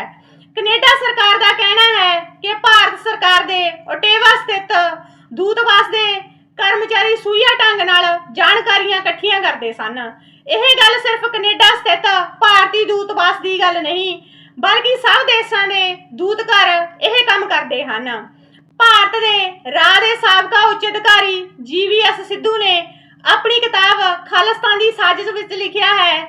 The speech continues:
ਕਿ ਕਿਵੇਂ ਉਸ ਨੂੰ ਦੂਤਵਾਸ ਅਧਿਕਾਰੀ ਬਣਾ ਕੇ ਕੈਨੇਡਾ ਭੇਜਿਆ ਗਿਆ ਅਤੇ ਉਹ, ਉਸਨੇ ਸੂਈਆ ਸੰਪਰਕ ਬਣਾਏ ਅਤੇ ਸੂਚਨਾਵਾਂ ਇਕੱਠੀਆਂ ਕੀਤੀਆਂ। ਇਸੇ ਕਰਕੇ ਕੈਨੇਡਾ ਵਿੱਚ ਭਾਰਤੀ ਦੂਤਵਾਸ ਵੱਲੋਂ ਖੂਫੀਆ ਸੂਚਨਾਵਾਂ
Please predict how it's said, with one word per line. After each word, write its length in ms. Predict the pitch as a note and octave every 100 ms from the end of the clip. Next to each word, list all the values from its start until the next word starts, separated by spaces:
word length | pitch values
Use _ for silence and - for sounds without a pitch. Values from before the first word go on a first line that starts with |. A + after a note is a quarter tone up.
| - - _ -
ਕਿ 140 | A4+
ਕਿਵੇਂ 360 | - A4+ A4+ B4
ਉਸ 180 | A#4 A#4
ਨੂੰ 400 | A4+ G#4 F#4+ - A3+
ਦੂਤਵਾਸ 600 | D4 G4 G#4+ A4 G4 G#4+ G#4+
ਅਧਿਕਾਰੀ 420 | G#4 G#4 G4 G4+
ਬਣਾ 280 | G#4 G4+ F#4
ਕੇ 180 | E4+ E4+ D#4+
ਕੈਨੇਡਾ 520 | - F#4 G4 G4 G4
ਭੇਜਿਆ 440 | G4+ G4+ C4+ D#4+ C#4+
ਗਿਆ 300 | D4+ A#3 G#3+ - - - -
ਅਤੇ 160 | A4+ A#4
ਉਹ, 160 | A4+ A4+ - _
ਉਸਨੇ 360 | G4 A4 A#4+ A#4+
ਸੂਈਆ 400 | F#4+ G#4 B4+ C5+
ਸੰਪਰਕ 460 | A4+ F#4 G4 F#4+ -
ਬਣਾਏ 460 | G4+ G#4 F#4 F4 E4+ - E4+
ਅਤੇ 180 | A#4 A#4
ਸੂਚਨਾਵਾਂ 640 | G4+ F#4+ G4 G4 F#4+ F#4+
ਇਕੱਠੀਆਂ 480 | F#4 F4+ - G#4 G#4
ਕੀਤੀਆਂ। 520 | E4+ - A3+ G#3+ G3+ G3 _ - - -
ਇਸੇ 280 | C5 C5+ C5+
ਕਰਕੇ 520 | G#4+ G#4+ G4+ F#4+ F4+ - _ -
ਕੈਨੇਡਾ 500 | G4 G#4+ G#4+ A#4+ A#4+
ਵਿੱਚ 240 | G#4+ G#4+ G4 F4+ F4+ -
ਭਾਰਤੀ 500 | A4 A4 G#4 G4 A#4 A4+
ਦੂਤਵਾਸ 600 | G4+ G4 - F4+ F#4 F#4
ਵੱਲੋਂ 400 | E4 F4 E4 D#4 - _ _ -
ਖੂਫੀਆ 460 | G#4 G#4+ A4 B4+ -
ਸੂਚਨਾਵਾਂ 600 | G#4 G#4+ G#4 G4 G4